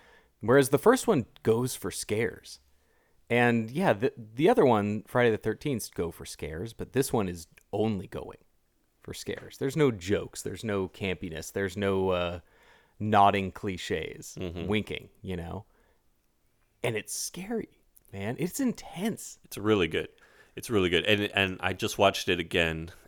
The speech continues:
Speaker 2: and every time I watch it, I get more into not only just the building of the suspense
Speaker 1: Mm-hmm.
Speaker 2: when suddenly the counselors are kinda disappearing, and Alice,
Speaker 1: <laughs>
Speaker 2: Alice is our main girl. She's a great
Speaker 1: She's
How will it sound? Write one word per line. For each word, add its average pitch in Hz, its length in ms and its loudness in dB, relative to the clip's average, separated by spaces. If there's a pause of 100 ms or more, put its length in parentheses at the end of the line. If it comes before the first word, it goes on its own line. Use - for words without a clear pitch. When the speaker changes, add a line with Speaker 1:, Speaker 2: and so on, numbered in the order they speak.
Speaker 2:
and 82 140 -4
every 104 180 0
time 110 220 2
I 95 60 4
watch 90 300 2
it, 76 140 -6 (280)
I 87 120 -4
get 87 220 -8
more 95 460 0
into 87 880 -2 (560)
not 104 160 4
only 110 200 2
just 98 320 -4
the 85 80 -8
building 90 760 -2
of 80 200 -10
the 80 100 -10
suspense - 800 -8
Speaker 1:
Mm-hmm. 113 180 -2 (240)
Speaker 2:
when 80 400 -4 (840)
suddenly 87 680 -2
the 95 80 -10
counselors 90 560 -6
are 82 80 -10
kinda 85 280 -8
disappearing, 87 840 -2
and 87 160 -10
Alice, 117 440 8 (100)
Speaker 1:
<laughs> - 100 0
Speaker 2:
Alice 139 320 10
is 117 100 0
our 110 120 8
main 101 280 2
girl. 82 380 0 (340)
She's 151 260 0
a 156 60 4
great 117 280 4
Speaker 1:
She's - 40 -8